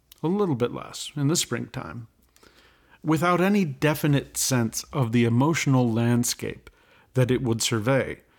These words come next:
I had a feeling that there was something worth exploring in looking at different emotions, but I didn't really know where I was going with that. You could say that this podcast is itself an example of Sehnsucht. I had this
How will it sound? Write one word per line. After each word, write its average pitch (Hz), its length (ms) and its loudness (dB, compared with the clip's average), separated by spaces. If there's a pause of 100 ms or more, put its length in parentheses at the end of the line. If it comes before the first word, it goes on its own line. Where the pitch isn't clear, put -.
(240)
I 127 80 0
had 135 160 2
a 139 60 2
feeling 185 480 4
that 143 180 2
there 139 160 4
was 131 540 0 (180)
something 120 500 2
worth 120 220 -2
exploring 147 760 -2 (220)
in 127 220 4
looking 120 280 0
at 117 100 -2
different 120 320 0
emotions, 131 500 2
but 131 220 0
I 127 40 2
didn't 170 320 -2
really 156 280 0
know 120 580 2 (840)
where 110 340 0
I 123 80 2
was 143 180 2
going 160 380 2
with 107 200 -4
that. 82 340 -6 (420)
You 131 160 0
could 180 260 0
say 160 220 4
that 131 180 0
this 131 140 0
podcast 131 760 -2
is 123 220 2
itself 117 580 0 (380)
an 127 160 2
example 127 640 2
of 113 100 -2
Sehnsucht. 104 600 -6
I 120 80 0
had 131 200 0
this 135 200 -2